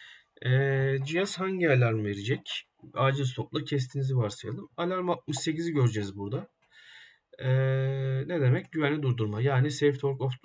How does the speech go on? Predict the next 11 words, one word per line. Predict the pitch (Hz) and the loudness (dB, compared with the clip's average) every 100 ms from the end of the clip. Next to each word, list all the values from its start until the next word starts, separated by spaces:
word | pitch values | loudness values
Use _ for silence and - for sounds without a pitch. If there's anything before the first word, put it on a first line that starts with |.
| - - | -12 -4
aktifleştirildi. | 123 - - 120 123 120 98 113 - _ _ - - _ - | -4 -4 -4 -4 -4 -8 -8 -8 -10 _ _ -20 -20 _ -12
Ee, | 139 139 | -6 -4
termin | 147 165 170 | 0 2 2
otuz | 165 - | 0 2
yediyi | 165 143 123 | 2 2 0
kontrol | 151 165 180 | 0 -2 -4
edin. | 165 175 160 | -4 -4 -2
Yirmi | 147 151 | 0 0
dört | 151 151 | 0 -2
volt | 131 127 | -2 -2
kesildiğine | - 127 127 120 113 104 | -2 -4 -2 -4 -4 -6